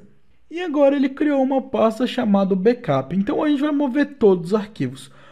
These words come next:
Um macete pra selecionar todos os arquivos mais fácil, nós vamos no arquivo W P traço admin, clicar com o botão Shift do seu teclado, vir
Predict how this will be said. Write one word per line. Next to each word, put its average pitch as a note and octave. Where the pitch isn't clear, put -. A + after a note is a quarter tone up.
Um F4+
macete B3
pra G#3
selecionar G3
todos A#3+
os -
arquivos G3
mais C#4
fácil, B3
nós D#4
vamos A#3
no B3
arquivo E3
W D3+
P E3+
traço C3
admin, A#3
clicar C#4+
com C4
o A#3
botão A#3
Shift C4
do G3+
seu F#3+
teclado, A3
vir D#4+